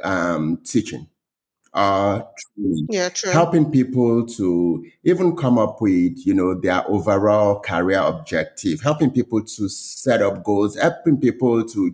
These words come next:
Speaker 1: change their mindset. A lot of people come and say, "Well, you know, it, it looks like I just have to start from," and, you know, I have deep respect for people that work in customer service, have disrespect, I mean,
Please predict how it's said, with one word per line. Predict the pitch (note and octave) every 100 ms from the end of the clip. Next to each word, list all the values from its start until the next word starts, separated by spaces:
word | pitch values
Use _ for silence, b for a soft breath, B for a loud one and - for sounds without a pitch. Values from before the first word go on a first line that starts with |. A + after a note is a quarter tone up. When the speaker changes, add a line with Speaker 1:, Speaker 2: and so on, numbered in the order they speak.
| -
Speaker 1:
change | - F3 G3+ E3
their | G#2
mindset. | F2+ G#2 G#2+ G#2+
A | G2
lot | B2+
of | B2+ -
people | A#2+ A#2+ A2 A2 B B B -
come | C3 B2
and | G2 G2
say, | - G#2+ G#2+
"Well, | G2 G#2 A2
you | G#2+
know, | B2 A#2+
it, | G#2 G2+ - -
it | A2
looks | F3 -
like | G#2 F#2
I | F#2+
just | A#2 A2 -
have | G#2 -
to | E2+ D#2 D2+ B _
start | - - G2 -
from," | - D#2+
and, | A2+ G#2 - -
you | A2
know, | F#2+ - _
I | G#2+
have | A2 G2 - - - -
deep | - F3+ -
respect | G#2+ F2+ - F#2 E2+ E2+ -
for | F#2 F2+ E2+ E2+ - B B _
people | B2+ A#2 A#2 G#2+ G2+
that | F2+ E2+
work | F2+ E2+
in | E2
customer | - B2+ A#2+ A#2 A2+
service, | - G2+ F#2 G2 F#2
have | G2 F2+ F2+
disrespect, | G2 C3+ A2+ G#2 - G2+ - -
I |
mean, | A2 G#2 D#2